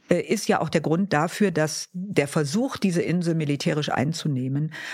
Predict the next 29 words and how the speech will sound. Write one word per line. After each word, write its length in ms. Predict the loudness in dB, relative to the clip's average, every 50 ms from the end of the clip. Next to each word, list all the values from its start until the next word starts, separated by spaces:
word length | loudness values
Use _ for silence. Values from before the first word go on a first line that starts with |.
| -2 0
mit 160 | 0 0 2
so 320 | 2 2 2 2 0 0 0
riesigen 800 | 0 0 2 2 2 2 0 0 0 0 0 0 0 -2 -4 -6 -10 -20 -20 _ _ -8
Risiken 640 | -2 0 2 2 2 2 0 0 0 0 -2 -2 -2
verbunden 500 | -2 -2 -2 0 0 -2 0 -2 -2 -2
ist. 280 | -2 -4 -8 -10 -10 -10 -8 -8 -8 -8 -10 -10 _ 0
Und, 500 | 2 2 2 2 0 -2 -2 -2 0 0
äh, 160 | 2 2 0
von 340 | -2 0 0 0 0 2 2
daher 640 | 2 2 2 2 2 2 2 2 0 -2 0 0
ist 220 | 0 0 2 0
also, 220 | 0 0 0 0 -2
sagen 180 | 0 0 0
wir 80 | 0 0
mal, 140 | 0 0 0
Taiwan 420 | 0 0 0 2 2 2 0 0
in 100 | 0 0
einer 260 | 0 0 0 2 0
etwas 260 | 0 0 -2 -2 -2 -2
anderen. 360 | -2 -2 0 -2 -2 -4 -6 -8 -8 -2 2
Man 120 | 2 2
könnte 300 | 4 2 0 2 0 0
es 120 | -2 0 -2
vielleicht 600 | 0 2 4 4 4 4 2 0 -2 0 2 2
ein 100 | 2 2
bisschen 240 | 0 0 0 0
mit 160 | 0 0 -2 -4
Kuba 540 | -2 0 0 0 2 2 2 2 2 2
vergleichen. 640 | 2 0 -2 0 2 2 2 2 2 -2 -4 -6 -8